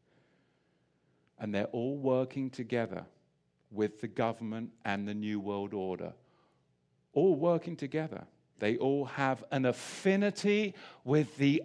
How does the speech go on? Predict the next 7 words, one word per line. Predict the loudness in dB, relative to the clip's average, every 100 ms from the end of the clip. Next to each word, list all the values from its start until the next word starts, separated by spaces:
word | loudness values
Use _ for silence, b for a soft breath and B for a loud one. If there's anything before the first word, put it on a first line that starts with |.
| 4
unbelieving | 4 6 4 2 6 8 8 8 8 6 4 2 2 6
world. | 8 8 8 4 0 -10 B B B B
How | 2 6 6
can | 4 4
you | 4 2
prop | -2 4 6 6 6
up | 6 6 2